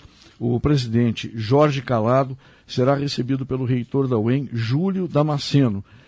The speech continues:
Será assinado um termo de cooperação entre a empresa e a universidade. Portanto, uma notícia muito importante para Maringá, uma vez que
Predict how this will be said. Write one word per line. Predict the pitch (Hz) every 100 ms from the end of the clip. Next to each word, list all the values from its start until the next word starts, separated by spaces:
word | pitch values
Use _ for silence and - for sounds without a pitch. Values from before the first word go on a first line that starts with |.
| _
Será | - 123 131
assinado | 156 - 147 127 127
um | 123
termo | 113 180 208 185
de | 156
cooperação | 156 156 143 131 131 123
entre | 135 135
a | 160
empresa | - - 151 180 170 190 208 - - _
e | - 135
a | 135 131 -
universidade. | 208 220 185 175 160 147 113 107 92 - _ _ _ -
Portanto, | 170 - 202 233 - - - _ _
uma | 139 156 160 151 131
notícia | 113 160 131 202 - 147
muito | 185 247 214
importante | 185 147 - 160 151
para | 143 139
Maringá, | 143 156 123 127 147 - _ _ _
uma | 151 151
vez | 120 139 151 -
que | - 143